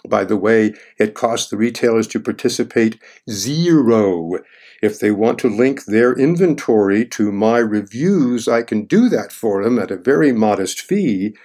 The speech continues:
but you don't have to pay me anything to just be on the list, and that'll include your website and where you're physically located. We don't then give you any more ratings. You're either on the list or off the list. If you're on the list, you're good. If you're off the list,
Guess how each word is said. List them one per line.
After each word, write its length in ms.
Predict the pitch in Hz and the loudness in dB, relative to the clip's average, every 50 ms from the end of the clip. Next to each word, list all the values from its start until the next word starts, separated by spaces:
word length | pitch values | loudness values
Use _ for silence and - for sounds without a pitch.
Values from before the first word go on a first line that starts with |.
| - - - - _ _ - | -20 -20 -20 -20 _ _ -2
but 260 | 131 127 131 135 - | 0 2 2 2 0
you 140 | 131 131 147 | 0 0 0
don't 260 | 165 175 190 208 202 | 2 2 2 2 0
have 220 | - 170 175 170 170 | 0 -2 -4 -2 -2
to 100 | 160 147 | -4 -6
pay 220 | - - 160 156 | -2 -2 -2 0
me 220 | 147 135 123 120 117 | 0 0 -2 -4 -2
anything 800 | - 143 175 220 233 220 190 156 131 - - 110 95 98 110 120 120 | 0 2 2 4 4 4 2 0 -4 -2 -2 -2 0 0 -2 -4 -4
to 100 | - 117 | -6 -4
just 280 | 101 127 135 131 - | -2 0 -2 -2 -2
be 160 | - 127 131 - | -2 -2 -2 0
on 260 | 107 110 117 120 131 | 0 0 2 2 2
the 80 | 143 143 | 0 0
list, 360 | 147 202 240 208 - - - | 2 2 2 2 2 0 -4
and 120 | 101 95 | -6 -4
that'll 260 | 101 104 101 120 139 139 | -2 -2 0 0 0 0
include 380 | - - - 127 127 131 127 | -2 -4 -4 -6 -6 -4 -2
your 140 | 170 170 147 | -2 -2 0
website 680 | 101 101 104 123 - - - - 110 104 127 170 208 - | 0 0 0 0 -2 -4 -8 -6 -2 0 0 0 -2 -4
and 180 | - - - - - - _ _ | -8 -10 -10 -14 -20 -20 _ _
where 200 | 107 110 110 127 | 2 2 2 2
you're 200 | 147 165 165 165 | 2 -2 -2 0
physically 500 | - 135 135 135 151 156 160 175 185 175 | 0 0 0 0 -2 -4 -2 -4 -2 0
located. 760 | 143 123 123 117 110 - 123 110 107 110 151 202 214 - - _ - - _ _ _ _ | 2 2 2 0 0 -2 0 0 0 0 0 -2 -4 -4 -8 _ -20 -20 _ _ _ _
We 120 | 117 117 | 0 0
don't 200 | 123 135 139 143 | 2 2 0 0
then 180 | 135 147 147 151 | 0 0 0 2
give 180 | 117 143 143 147 | 0 0 0 2
you 160 | 151 147 147 | 2 2 2
any 140 | 147 147 143 | 2 0 0
more 220 | 131 143 147 139 | 0 2 2 2
ratings. 420 | 135 165 165 147 120 139 156 127 | 2 2 2 2 2 0 -2 -2
You're 100 | 131 151 | -2 -2
either 160 | 175 170 160 143 | 0 0 0 0
on 180 | 170 220 240 | 0 0 0
the 80 | 247 233 | 0 2
list 300 | 226 240 220 220 - - | 2 0 0 0 -2 -2
or 80 | 190 | 0
off 200 | 185 185 170 170 | 0 0 0 0
the 80 | - 120 | -2 -4
list. 300 | 101 92 - - - - | -4 -4 -8 -12 -16 -16
If 100 | - - | -14 -8
you're 140 | 117 113 147 | -4 -2 0
on 140 | 196 226 233 | 0 2 2
the 80 | 220 | 4
list, 280 | 208 208 202 175 - - | 4 2 2 0 0 -2
you're 80 | 185 | -2
good. 340 | 175 - 151 127 104 - - | 2 4 2 2 2 0 -6
If 120 | _ - - | _ -8 -4
you're 140 | 117 131 | -2 0
off 160 | 156 180 180 - | 0 -2 -2 0
the 80 | 196 | 0
list, 440 | 190 196 196 202 190 - - - | 2 2 2 2 0 -2 -6 -12